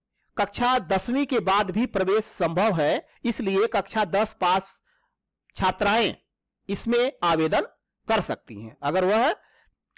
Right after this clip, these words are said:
पॉलिटेक्निक और आईटीआई में जाती हैं तो वह भी इसकी हकदार है।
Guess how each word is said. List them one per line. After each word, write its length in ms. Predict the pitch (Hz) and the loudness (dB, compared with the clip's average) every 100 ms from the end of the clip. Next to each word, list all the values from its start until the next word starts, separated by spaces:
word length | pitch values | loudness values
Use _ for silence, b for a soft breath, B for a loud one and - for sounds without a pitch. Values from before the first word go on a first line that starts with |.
| - | -4
पॉलिटेक्निक 640 | 180 175 196 202 240 262 - | -2 0 0 -2 -4 -4 -4
और 160 | 180 180 | 0 2
आईटीआई 500 | 170 160 170 165 170 | 2 0 2 2 2
में 120 | 160 | 2
जाती 340 | 147 - 180 | 0 -2 -4
हैं 140 | 139 143 | -4 -2
तो 400 | 190 277 403 - | 2 2 0 -4
वह 140 | 160 160 | -2 0
भी 200 | 185 185 | 0 -2
इसकी 240 | - 190 | -2 -4
हकदार 580 | 139 - 165 220 359 - _ - | -4 -4 0 0 0 -8 _ -4
है। 280 | 180 160 - | 0 0 -4